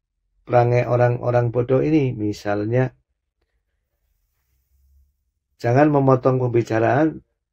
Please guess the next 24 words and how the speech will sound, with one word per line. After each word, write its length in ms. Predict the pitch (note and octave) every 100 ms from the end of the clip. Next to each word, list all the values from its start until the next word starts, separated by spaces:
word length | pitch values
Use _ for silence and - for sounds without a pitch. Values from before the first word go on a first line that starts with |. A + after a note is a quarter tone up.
| _ _ -
jangan 640 | C3 B2+ D3 E3+ E3 - _ _ _ _ _ _ _ _
ki-, 240 | C#3 C#3
eh, 240 | C#3+ C3+ C3 C3
kita 480 | C3 C3+ D3 C#3
berusaha 480 | B2+ B2+ B2 B2+ B2
sedapat 640 | A#2+ F3 D#3+ C3 B2 A#2 B2
mungkin 400 | A#2+ D#3 D#3+ -
berpuasa 880 | A2 - A#2+ A2+ A2 - G#2 - _ _ _ _ _ _ -
di 80 | G#2
bulan 320 | B2 A2 G#2+ G#2+
puasa 320 | G#2+ G#2 G#2
Ramadan 480 | G#2 G#2 G#2 G#2 G2+
ini, 320 | G#2 C#3 F#3 _ _ _ _ _
melatih 320 | A#2+ A#2 B2+ A#2
diri 240 | A#2 A2+
untuk 240 | G#2+ A#2
berpuasa 480 | G#2+ - A2 G#2 D#3
dari 240 | C#3+ A#2 C3+
kebiasaan 720 | C#3 B2 A2 G2+ B2+ C3+ C3+
menjawab 640 | B2+ A#2+ A2+ B2+ D3 - _ _ _ _ _ _ _ _ _ _ _ _
sebelum 480 | - A#2 A#2+ B2+ B2
mendengarkan 720 | A2 G#2 G#2 G#2 - B2+ B2+
dengan 240 | G#2 G2 F#2+
baik. 400 | G2 G2 G#2+